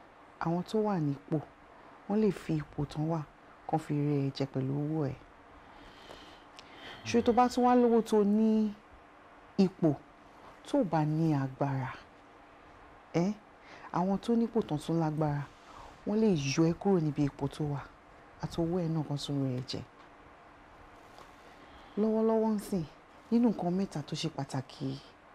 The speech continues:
ẹyọ kan péré làwa tí ì ní ń bẹ̀. A dẹ̀ dúpẹ́ lọ́wọ́ Ọlọ́run pa nìyẹn, which is money.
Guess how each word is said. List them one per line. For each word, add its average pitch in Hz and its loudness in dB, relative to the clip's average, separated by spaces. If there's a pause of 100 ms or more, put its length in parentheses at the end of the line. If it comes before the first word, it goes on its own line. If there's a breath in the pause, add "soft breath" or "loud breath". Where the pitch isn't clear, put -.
(540)
ẹyọ 185 0
kan 170 -4
péré 202 0
làwa 160 -2
tí - -6
ì 156 0
ní 135 -2
ń 120 -2
bẹ̀. 131 -8 (1500)
A 170 -6
dẹ̀ 160 -2
dúpẹ́ 175 -6
lọ́wọ́ 165 -2
Ọlọ́run 165 -2
pa - -4
nìyẹn, 143 0 (600 loud breath)
which - -2
is 151 -2
money. 147 0